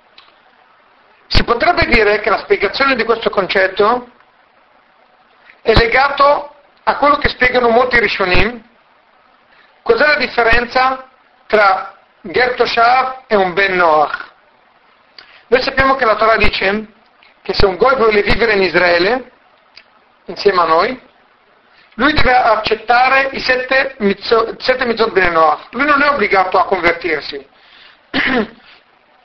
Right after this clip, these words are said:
Una persona non nasce per diventare ebreo.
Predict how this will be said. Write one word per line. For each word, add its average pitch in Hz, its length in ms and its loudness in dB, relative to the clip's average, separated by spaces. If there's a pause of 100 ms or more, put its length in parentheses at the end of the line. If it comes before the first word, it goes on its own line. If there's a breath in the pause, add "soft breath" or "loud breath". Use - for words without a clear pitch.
(380)
Una 226 160 2
persona 269 520 2
non 220 260 4
nasce 240 340 0
per 185 180 -4
diventare 165 440 0
ebreo. 151 420 -4